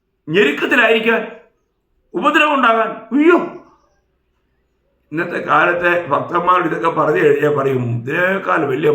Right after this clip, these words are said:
മണ്ടത്തരം വല്ലതും ഉണ്ടോ?" എന്നാൽ പ്രിയമുള്ളവരെ, കർത്താവായ യേശു ക്രിസ്തുവിൻ്റെ നാമത്തിന് വേണ്ടിയാണ്, അവിടുത്തെ നാമ മഹത്വത്തിന് വേണ്ടിയാണ്. നമ്മൾ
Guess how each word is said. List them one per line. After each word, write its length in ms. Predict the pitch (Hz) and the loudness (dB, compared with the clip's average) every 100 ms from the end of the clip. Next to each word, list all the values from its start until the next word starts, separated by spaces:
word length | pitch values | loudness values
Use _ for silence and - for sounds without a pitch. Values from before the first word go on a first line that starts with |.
| 131 | 0
മണ്ടത്തരം 440 | 135 185 208 190 | -2 -2 -2 -4
വല്ലതും 200 | 123 - - | -6 -8 -10
ഉണ്ടോ?" 160 | - - _ _ _ _ _ _ _ _ _ _ _ _ _ _ - | -14 -20 _ _ _ _ _ _ _ _ _ _ _ _ _ _ -12
എന്നാൽ 180 | 107 113 | -6 -4
പ്രിയമുള്ളവരെ, 460 | 113 120 131 135 139 120 - _ _ _ _ _ _ _ _ _ - | -2 0 2 4 2 2 -6 _ _ _ _ _ _ _ _ _ -18
കർത്താവായ 600 | 123 - 139 139 143 143 139 | -18 -8 0 0 2 0 0
യേശു 220 | 147 147 131 | -2 -2 -6
ക്രിസ്തുവിൻ്റെ 460 | 135 127 139 135 135 127 | -10 -10 -2 -2 0 0
നാമത്തിന് 600 | 131 143 139 131 - 131 120 | 0 0 0 -4 -6 -4 -2
വേണ്ടിയാണ്, 420 | 113 - - - _ _ _ _ _ _ _ _ _ _ _ _ 135 | -2 -4 -14 -20 _ _ _ _ _ _ _ _ _ _ _ _ -2
അവിടുത്തെ 380 | 165 196 202 190 160 | 0 0 -2 -2 0
നാമ 260 | 156 185 185 175 | 2 2 0 -2
മഹത്വത്തിന് 500 | 143 170 202 202 185 160 | -2 -2 -2 0 0 0
വേണ്ടിയാണ്. 380 | 143 113 - - - - - - _ _ _ _ _ _ _ _ _ _ _ _ - | -2 -6 -10 -12 -10 -10 -12 -18 _ _ _ _ _ _ _ _ _ _ _ _ -10
നമ്മൾ 160 | 254 | -10